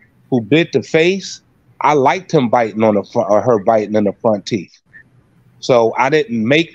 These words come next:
I stopped doing that to certain puppies to make them go to the back, where they would have to get so much of the head in their mouth and not tear the fuck, the shit off the fucking face. You understand? Back then, so nope. I, I let those who fought with the front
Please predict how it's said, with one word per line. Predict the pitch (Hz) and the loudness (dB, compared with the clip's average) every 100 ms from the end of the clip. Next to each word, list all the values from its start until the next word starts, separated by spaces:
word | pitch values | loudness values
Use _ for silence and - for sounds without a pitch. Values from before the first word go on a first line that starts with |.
| 120 | -2
I | |
stopped | 139 - 156 156 - | -2 -2 -2 -2 -2
doing | 147 170 131 | 2 4 4
that | 127 110 | 2 0
to | |
certain | 101 147 131 104 | -2 0 0 -4
puppies | - 147 139 123 104 | -4 -2 0 -4 -2
to | |
make | 107 127 123 | 2 2 2
them | 123 110 | 0 2
go | 120 120 | 2 0
to | 123 | -2
the | 101 | -4
back, | 92 135 127 - _ _ _ _ _ | 0 2 2 -2 _ _ _ _ _
where | 113 113 | 0 2
they | 127 | 4
would | 117 | 2
have | 127 123 | 2 0
to | 117 | 0
get | 117 127 - | 0 0 -2
so | - 127 | 0 2
much | 131 131 | 2 0
of | 110 | 0
the | 107 | 2
head | 135 156 139 | 2 2 0
in | |
their | 113 110 | 0 0
mouth | 113 107 - | 2 0 0
and | 107 | 0
not | 117 110 | 0 -2
tear | - 139 120 | -2 2 2
the | 104 | 0
fuck, | 90 131 120 - | -2 -2 -2 -4
the | |
shit | - - 151 127 | -10 -2 0 0
off | 104 - | 0 -4
the | _ | _
fucking | 127 110 95 - | -2 -2 -4 -2
face. | 143 120 - - _ _ _ _ _ _ | 0 0 -4 -16 _ _ _ _ _ _
You | 113 | 0
understand? | 117 117 - 131 123 | 0 2 2 2 4
Back | 107 120 104 | 4 2 2
then, | 120 110 | 2 2
so | 107 113 104 98 - - - _ _ | 2 2 2 0 -6 -20 -20 _ _
nope. | 139 175 175 _ _ | 0 0 -2 _ _
I, | 117 131 | -2 -2
I | 117 135 | -2 -2
let | 143 147 147 | 0 0 2
those | 156 175 170 | 2 2 2
who | 180 151 | 0 -2
fought | - 180 170 | 0 0 2
with | 156 156 | 0 2
the | 147 | -2
front | - 190 185 | 2 2 2